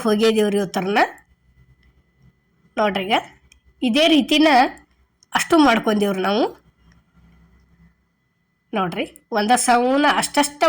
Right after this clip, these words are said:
ಉಳ್ಳಿ ತಗೊಂಡ್ ಅಷ್ಟಷ್ಟನ, ಯಾಕಂದ್ರ ರೊಟ್ಟಿ ಮಾಡು ತೇವಿ ಒಳಗ ಹಾಕಿ ಬೇಯಿಸಿವ್ರಿ ನಾವು ಇವತ್ತರ್ನ. ಭಾರಿ ಬೆಸ್ಟ್ ಆಗ್ಯಾವ, ಟೇಸ್ಟ್ ಆಗ್ಯಾವ್ರಿ. ಇದ್ರ ಜೋಡಿ ಮೊಸರ ಹಿಂಡಿ ಹಚ್ಕೊಂಡ್ ತಿಂದ್ರು ನಡಿತೈತ್ರಿ, ಮೊಸರು ಅಷ್ಟ ಹಚ್ಕೊಂಡ್ರು ನಡಿತೈತ್ರಿ, ಅಷ್ಟ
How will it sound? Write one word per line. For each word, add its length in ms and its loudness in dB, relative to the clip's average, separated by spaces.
ಉಳ್ಳಿ 200 0
ತಗೊಂಡ್ 400 0
ಅಷ್ಟಷ್ಟನ, 640 2
ಯಾಕಂದ್ರ 420 2
ರೊಟ್ಟಿ 260 0
ಮಾಡು 260 4
ತೇವಿ 240 4
ಒಳಗ 220 2
ಹಾಕಿ 340 0
ಬೇಯಿಸಿವ್ರಿ 520 0
ನಾವು 160 0
ಇವತ್ತರ್ನ. 480 -2
ಭಾರಿ 360 4
ಬೆಸ್ಟ್ 240 0
ಆಗ್ಯಾವ, 260 0
ಟೇಸ್ಟ್ 320 -2
ಆಗ್ಯಾವ್ರಿ. 360 0
ಇದ್ರ 240 0
ಜೋಡಿ 240 0
ಮೊಸರ 260 -2
ಹಿಂಡಿ 300 0
ಹಚ್ಕೊಂಡ್ 360 -2
ತಿಂದ್ರು 240 -2
ನಡಿತೈತ್ರಿ, 440 -4
ಮೊಸರು 300 0
ಅಷ್ಟ 220 -6
ಹಚ್ಕೊಂಡ್ರು 460 0
ನಡಿತೈತ್ರಿ, 480 -2
ಅಷ್ಟ 200 -2